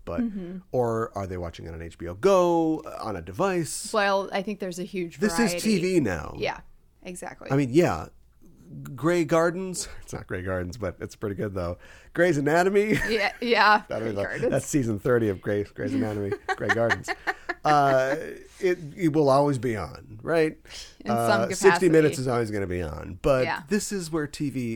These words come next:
Speaker 1: is headed.
Speaker 2: Absolutely.
Speaker 1: Because of that, I am flabbergasted at how unprepared so many of these big companies seem to be to go streaming.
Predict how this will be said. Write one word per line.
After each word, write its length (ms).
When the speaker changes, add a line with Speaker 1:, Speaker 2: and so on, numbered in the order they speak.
Speaker 1:
is 160
headed. 400
Speaker 2:
Absolutely. 600
Speaker 1:
Because 380
of 140
that, 320
I 140
am 220
flabbergasted 1080
at 140
how 440
unprepared 920
so 300
many 320
of 160
these 280
big 320
companies 640
seem 300
to 120
be 360
to 120
go 200
streaming. 520